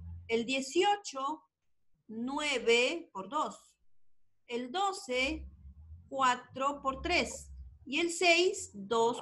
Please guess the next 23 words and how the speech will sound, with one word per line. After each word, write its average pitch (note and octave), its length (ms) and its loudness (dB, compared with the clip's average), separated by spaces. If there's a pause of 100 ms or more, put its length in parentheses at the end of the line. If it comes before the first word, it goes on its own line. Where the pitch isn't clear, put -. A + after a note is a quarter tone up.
por F#3+ 180 -10
tres. - 440 -14 (1040)
Ahora E4+ 280 10 (140)
agrupo A#3 800 0
tres D4 1120 0 (360)
y B3 180 -4
aplico E4+ 520 -2 (160)
producto C#4+ 520 -2
de A3+ 140 6
bases B3+ 480 2
iguales. A3+ 880 0 (280)
Tres, C4 540 0 (420)
dos B3 960 0
más G3+ 460 -10
uno, D#4 800 0
tres A3+ 720 4
más G3+ 400 -8
uno, D4+ 600 2 (100)
cuatro. G3+ 500 -4 (360)
Tres D#4 360 -2
a C#4 100 -2
la G#3+ 200 -4
cuarta, - 580 -4